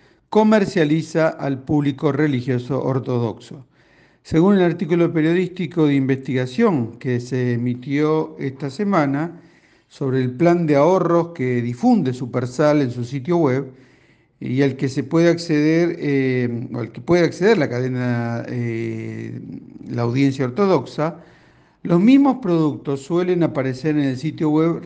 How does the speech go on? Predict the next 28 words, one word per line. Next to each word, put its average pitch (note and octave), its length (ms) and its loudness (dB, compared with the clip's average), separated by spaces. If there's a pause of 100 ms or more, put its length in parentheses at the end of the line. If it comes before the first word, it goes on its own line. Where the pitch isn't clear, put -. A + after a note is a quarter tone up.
(100)
regular C#3+ 580 2
de B2+ 100 -4
Supersal, C#3+ 920 -4 (440)
que B2 160 -6
se A#2 60 -4
llama C3 240 0
el B2 80 0
sitio B2+ 420 -4
online, E3 600 2 (720)
incluso A3+ 460 2
con E3+ 140 4
los D#3 180 2
mismos B3 460 4
códigos F3+ 480 2
de D3+ 100 0
barra, D#3 580 0 (800)
eh, C3+ 800 2
y F3 180 2
a E3+ 100 6
veces G#3+ 640 0
los D3+ 160 -2
productos E3+ 540 -2
se D#3+ 100 2
retiran D#3 480 0
de C#3 80 2
la C3+ 120 2
misma G3+ 460 2
sucursal, D3+ 800 -2